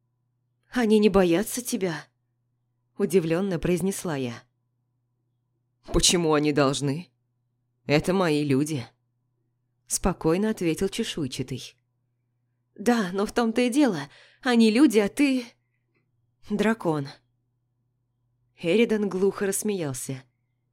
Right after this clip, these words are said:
Я впервые слышала его смех. Низкий, теплый. Он завораживал. «Айла, ты права. Во мне живет дракон. Но это не делает меня плохим человеком и императором».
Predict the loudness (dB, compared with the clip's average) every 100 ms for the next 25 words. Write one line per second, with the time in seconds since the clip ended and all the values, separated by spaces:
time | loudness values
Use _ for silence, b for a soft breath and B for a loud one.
0 | _ -4 0 0 2 0 2 0 0 0
1 | 0 0 -2 -2 -2 -2 -2 -4 -6 -10
2 | -20 _ _ _ _ _ -8 -6 -6 -8
3 | -10 -10 -18 _ _ -6 -4 -4 -6 -10
4 | -12 -18 _ _ _ _ _ _ -6 -4
5 | -2 -2 0 0 -2 -2 -4 -4 -8 _
6 | _ _ _ _ _ _ _ _ _ _
7 | _ _ -2 0 0 -2 -6 -4 -2 0
8 | -2 -2 -4 -6 -14 _ _ _ -2 0
9 | 2 2 2 0 0 0 -4 -4 -6 -6
10 | -12 _ _ _ _ _ -4 2 4 4
11 | 0 0 0 2 0 -2 -2 -2 -2 -2
12 | -2 -4 -2 0 0 0 -2 -6 -4 -4
13 | -2 -2 -4 -4 -6 -6